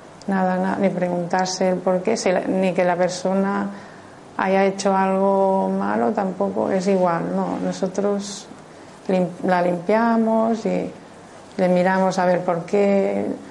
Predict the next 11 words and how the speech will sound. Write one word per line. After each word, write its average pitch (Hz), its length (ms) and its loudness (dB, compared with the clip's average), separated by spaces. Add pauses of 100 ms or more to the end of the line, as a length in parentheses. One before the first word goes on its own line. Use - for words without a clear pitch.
(520)
alguna 185 300 2
explicación 180 560 0
de 180 100 2
por 170 180 0
qué 180 120 0
le 180 100 2
puede 175 200 2
haber 170 240 2
pasado 170 580 0
estas 170 320 -4
cosas, 226 720 -2